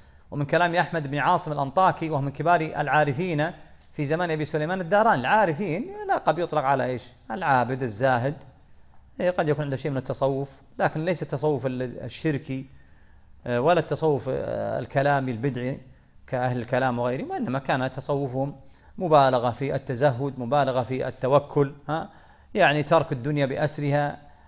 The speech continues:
التحاشي عن بعض ال-، الحلال، هذا الذي كان. ومع ذلك أنكر السلف عليهم، لكن لم يكونوا على بدع اعتقادية ونحو ذلك، وذاك سمي بالعارف، وإن كان العارف، العالم أحظى، أفضل من العارف،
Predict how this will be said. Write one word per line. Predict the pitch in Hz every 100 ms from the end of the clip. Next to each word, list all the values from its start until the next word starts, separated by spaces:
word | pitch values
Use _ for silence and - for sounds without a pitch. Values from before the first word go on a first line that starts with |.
| -
التحاشي | 175 160 127 160 -
عن | 135
بعض | 143 135
ال-، | 147 151 147
الحلال، | 156 143 - 139 143 147 160
هذا | 208 294 170
الذي | 139
كان. | 143 143 156 - - - -
ومع | - 214
ذلك | 180 151 196
أنكر | - - 165
السلف | - 160 143 -
عليهم، | 143 131 180 240 - - -
لكن | 156 -
لم | 302 233
يكونوا | - 147 127
على | 131 123
بدع | 135 127 123 123 - - - - -
اعتقادية | 123 - 131 127 117 131 123
ونحو | 120 120 110
ذلك، | 113 117 104 - - - - - - - -
وذاك | 208 190 -
سمي | 156 190 156
بالعارف، | 139 123 131 107 - -
وإن | 135 135
كان | 143 151
العارف، | 123 139 151 - - - _ _ -
العالم | 110 113 190 277 349
أحظى، | 277 - 139
أفضل | 175 135
من | 120
العارف، | 113 104 - -